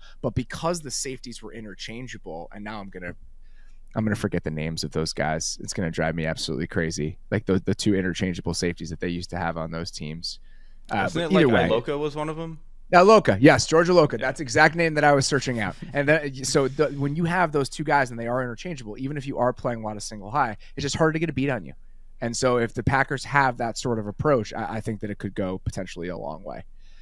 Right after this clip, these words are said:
Speaker 1: My last one for real here, it's kind of adjacent to the D J Reader stuff. Eric Armstead going to Jacksonville.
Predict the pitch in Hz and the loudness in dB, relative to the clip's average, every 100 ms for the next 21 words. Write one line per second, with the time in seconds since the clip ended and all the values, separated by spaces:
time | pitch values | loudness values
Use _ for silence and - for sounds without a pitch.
0 | - - 175 247 240 226 214 214 156 - | -16 0 6 6 6 4 2 -2 -6 -6
1 | 139 113 135 139 120 - 113 104 98 92 | -6 -6 -4 -4 -4 -6 -6 -4 -6 -10
2 | - - 339 - 440 110 98 - 110 107 | -12 -12 -10 -2 0 0 -4 -8 -8 -6
3 | - 98 - - 101 95 104 98 95 95 | -6 -6 -12 -12 -10 -10 -8 -8 -6 -6
4 | 92 95 - 90 85 - - - - - | -6 -8 -8 -8 -8 -10 -16 -18 -18 -18
5 | - - - 190 214 127 123 117 120 101 | -18 -18 2 6 6 6 2 0 -2 -2
6 | 104 92 82 82 65 - 78 64 | -2 -4 -6 -6 -6 -10 -10 -10